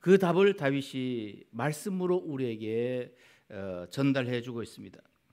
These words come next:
시편 삼십이 편 육 절에 보니까 "이로 말미암아 모든 경건한 자는 주를 만날 기회를 얻어서 주께 기도할지라.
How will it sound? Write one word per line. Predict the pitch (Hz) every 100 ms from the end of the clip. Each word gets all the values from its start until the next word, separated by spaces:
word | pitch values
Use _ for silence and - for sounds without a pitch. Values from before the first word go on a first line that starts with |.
| _ _ - _ _
시편 | - 180 180 160
삼십이 | 160 170 165 156 147 156
편 | 160 147
육 | 139
절에 | 151 143
보니까 | 139 135 139 139 135 - _ _
"이로 | 156 160
말미암아 | 147 139 139 143 139 135
모든 | 135 120 139 175 196 202 160 135
경건한 | - 139 156 156 156 151 131
자는 | 113 107 95 - - _
주를 | - 190 185 160 127 -
만날 | 131 143 160 156 147 139 127
기회를 | 165 175 170 180 180 - -
얻어서 | 123 113 - 110 156 - _ _ -
주께 | 240 233 - 180 156 139 135 -
기도할지라. | 208 202 156 135 120 113 110